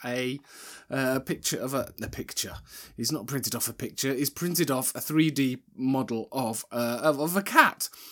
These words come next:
You know those cats that you get in your Chinese restaurant where the, the, the arm goes up and down? He printed off one of them. I didn't actually ask him whether the arm moved. Dan, does, tell, you gotta tell me, does the arm move on your,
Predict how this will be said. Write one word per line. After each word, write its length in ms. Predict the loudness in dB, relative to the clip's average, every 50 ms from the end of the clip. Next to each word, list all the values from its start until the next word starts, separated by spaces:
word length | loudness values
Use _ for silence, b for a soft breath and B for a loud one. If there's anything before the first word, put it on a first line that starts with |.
| B B B B B B 2
You 120 | 6 6
know 100 | 8 8
those 220 | 8 6 4 4
cats 340 | 2 2 2 2 4 2 2
that 140 | 2 2 0
you 80 | 2 2
get 240 | 2 2 2 2
in 80 | 0 0
your 100 | 0 2
Chinese 480 | 2 2 4 4 4 2 2 2 2 2
restaurant 460 | 4 4 2 2 0 -2 -2 -2 -2
where 100 | -4 -2
the, 180 | 0 -2 -2 -2 -2 0
the, 240 | 2 2 2 0 -2
the 160 | -2 0 2
arm 320 | 4 4 4 2 0 0 0
goes 240 | 0 -2 0 -2
up 100 | -4 -4
and 140 | -4 -4 -4
down? 460 | -2 -2 -2 -4 -6 -8 -10 -12 -12 B B B B B B B B B
He 80 | 2
printed 300 | 4 6 6 6 6 6
off 160 | 4 4 6 6
one 100 | 4 6
of 80 | 4
them. 240 | 4 4 2 2 0
I 60 | 2 2
didn't 220 | 2 4 4 2
actually 240 | 2 2 0 0 -2
ask 420 | 0 2 4 4 4 4 4 4
him 140 | 4 4 4
whether 180 | 4 2 2 2
the 140 | 2 2
arm 240 | 2 2 2 2 2
moved. 260 | 0 0 -2 -4 4
Dan, 460 | 8 8 10 10 10 8 4 2 0 2
does, 260 | 4 6 6 6 4
tell, 240 | 6 6 8 8 8
you 120 | 6 4
gotta 120 | 2 2 2
tell 220 | 4 6 6 6
me, 80 | 6 6
does 160 | 4 4 4
the 140 | 6 6 6
arm 200 | 6 6 6 6
move 320 | 4 4 4 2 2 0
on 140 | 0 0 0
your, 220 | 0 0 0 -2